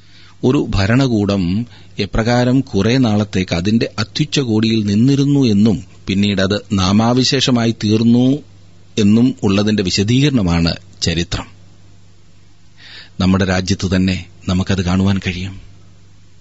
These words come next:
എന്താണ് അതിന്റെ എല്ലാം കാരണമെന്നറിയാമോ? നിയമനിഷേധവും അഴിമതിയും മുന്നേറുവാൻ തുടങ്ങിയപ്പോൾ ദൈവം ആ ഭരണകൂടത്തിന് അവസാനം വരുത്തി. ദൈവമാണ്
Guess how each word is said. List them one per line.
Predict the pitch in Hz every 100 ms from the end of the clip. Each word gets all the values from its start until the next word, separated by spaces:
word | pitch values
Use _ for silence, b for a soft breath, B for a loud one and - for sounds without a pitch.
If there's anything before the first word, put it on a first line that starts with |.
| B B B B B B -
എന്താണ് | 139 175 160 151 151 - -
അതിന്റെ | 123 143 139
എല്ലാം | 139 139
കാരണമെന്നറിയാമോ? | 104 101 120 127 135 135 139 139 143 - - - - - - - - - - - -
നിയമനിഷേധവും | 92 92 95 92 87 92 85 87 78 73
അഴിമതിയും | 82 98 92 90 87 78 76 82
മുന്നേറുവാൻ | 98 107 104 101 101 98 92
തുടങ്ങിയപ്പോൾ | 101 104 98 - - - b b - -
ദൈവം | 104 101 92 73 78 - - -
ആ | 95 104 107
ഭരണകൂടത്തിന് | - 85 104 110 87 82 80 78 71 - - - - - - b b b - -
അവസാനം | 90 92 95 87 76
വരുത്തി. | - - - - - - - - - - - - - - - 113
ദൈവമാണ് | 123 151 95 101 117 85 107